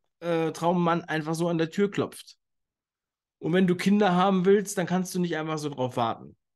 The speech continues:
„Ja, irgendwann will ich ja mal Kinder haben oder irgendwann will ich ja mal das haben.“ Aber wenn man nicht daran arbeitet, irgendwie in diese Richtung zu gehen,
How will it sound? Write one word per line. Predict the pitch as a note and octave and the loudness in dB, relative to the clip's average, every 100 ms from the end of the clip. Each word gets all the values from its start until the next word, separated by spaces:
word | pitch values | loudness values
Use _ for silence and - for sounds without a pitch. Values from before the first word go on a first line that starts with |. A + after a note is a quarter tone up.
| _ _ _ _ _ _ _ _ _ _ _ _ _ _ _ _ - | _ _ _ _ _ _ _ _ _ _ _ _ _ _ _ _ -6
„Ja, | D3+ E3+ | -4 2
irgendwann | E3 G#3 G#3 F#3+ F3+ | 4 4 2 2 2
will | F3 | 2
ich | F#3+ | 0
ja | F#3 | 0
mal | E3+ | 0
Kinder | E3+ G3+ G3+ G3 E3+ | -2 -2 0 0 0
haben | E3+ E3 | -2 -2
oder | D#3 D3+ | -4 -4
irgendwann | E3+ G3+ G3 F3+ E3+ | 0 0 0 -2 -2
will | E3+ | -4
ich | E3+ | -4
ja | |
mal | D3+ D3+ | -4 -2
das | F3 F3 | -4 -2
haben.“ | E3 D3 | -2 0
Aber | C3+ D#3+ | 0 2
wenn | F3+ | 4
man | G3 F#3+ F3+ G3+ | 4 2 2 4
nicht | A#3 A#3+ | 2 2
daran | A3 F3 F3+ | 0 2 0
arbeitet, | E3 G#3 A#3 F3 D#3 C#3+ - | -2 -2 0 0 -2 -6 -6
irgendwie | A3 A#3+ G#3 F3 G3+ | -2 0 0 -2 -2
in | F3+ | -4
diese | E3 E3+ | -2 -2
Richtung | A3+ - F#3+ D#3 | -2 0 0 0
zu | - | -6
gehen, | B2 G2 C#2+ | -8 -10 -10